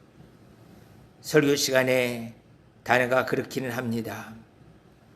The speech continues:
은혜가 노란 똥을 싸니까 황금 똥을 쌌다, 그렇게 좋아해요. 그리고 그 기저귀를 들고 냄새를 맡으면서 은혜가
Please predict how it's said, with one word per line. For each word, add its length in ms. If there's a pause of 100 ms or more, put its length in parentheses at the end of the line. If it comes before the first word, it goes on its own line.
(360)
은혜가 400
노란 520
똥을 260
싸니까 680
황금 560
똥을 240
쌌다, 460
그렇게 500
좋아해요. 560 (800)
그리고 580 (720)
그 160
기저귀를 640
들고 320
냄새를 600
맡으면서 1000 (1500)
은혜가 560